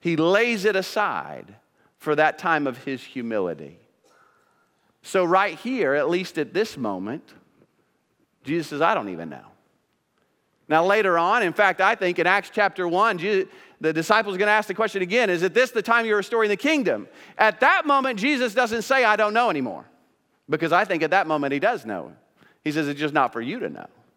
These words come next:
But right here, he says, "The angels don't know. I don't even know at this, at least at this moment." He says, "Only the Father knows."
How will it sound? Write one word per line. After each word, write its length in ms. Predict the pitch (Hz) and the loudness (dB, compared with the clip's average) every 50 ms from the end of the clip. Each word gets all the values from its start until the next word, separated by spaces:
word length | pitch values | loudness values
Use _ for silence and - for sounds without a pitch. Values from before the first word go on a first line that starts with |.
| _ _ _ _ _ _ _ _ _ _ _ _ _ _ _ _ _ _ _ _ _ - | _ _ _ _ _ _ _ _ _ _ _ _ _ _ _ _ _ _ _ _ _ 0
But 160 | 135 165 175 | 2 2 2
right 400 | 170 180 190 226 226 254 277 254 | 2 2 2 2 2 0 -2 -4
here, 320 | 208 208 - 233 220 185 151 | -6 -6 -4 0 0 0 0
he 100 | 139 135 | 0 -2
says, 200 | - - 151 120 | -4 -6 -8 -6
"The 160 | 127 127 127 | -4 -4 -2
angels 420 | 139 180 226 240 214 214 208 202 190 | -2 -2 -4 -6 -6 -6 -6 -6 -6
don't 240 | 208 202 202 202 202 | -6 -6 -6 -6 -6
know. 460 | 202 202 202 202 196 202 202 196 196 _ _ _ _ _ _ _ _ _ _ _ _ _ _ _ _ _ _ _ _ _ _ _ - | -6 -4 -4 -4 -6 -8 -10 -14 -20 _ _ _ _ _ _ _ _ _ _ _ _ _ _ _ _ _ _ _ _ _ _ _ -12
I 200 | 120 131 160 196 | -6 -4 -2 0
don't 180 | 214 208 208 | 0 0 0
even 220 | 214 214 190 202 196 | -2 -2 -2 -2 0
know 180 | 196 196 202 | 0 0 0
at 120 | 175 151 - | 0 -2 -2
this, 240 | 165 170 - - - | -6 -8 -8 -8 -10
at 160 | - 143 131 | -8 -8 -6
least 300 | 135 151 170 190 - - | -6 -6 -6 -6 -6 -10
at 100 | 165 151 | -10 -8
this 180 | 175 180 - | -8 -10 -10
moment." 560 | - 175 180 190 208 190 131 95 80 80 80 _ _ _ _ _ _ _ _ _ _ _ _ _ _ _ _ _ _ _ _ _ _ _ _ _ _ _ _ _ _ _ _ _ _ _ _ _ _ | -8 -6 -4 -4 -4 -4 -6 -8 -12 -14 -20 _ _ _ _ _ _ _ _ _ _ _ _ _ _ _ _ _ _ _ _ _ _ _ _ _ _ _ _ _ _ _ _ _ _ _ _ _ _
He 120 | - 175 175 | -12 -10 -8
says, 200 | 147 165 143 - - - | -6 -6 -6 -6 -8 -8
"Only 380 | 170 190 214 233 240 240 247 | -6 -6 -4 -4 -6 -6 -6
the 140 | 233 226 208 | -6 -6 -8
Father 420 | 202 - - 190 185 185 185 170 | -6 -6 -6 -4 -4 -4 -4 -4
knows." 320 | 170 165 151 131 107 90 | -4 -4 -4 -4 -4 -6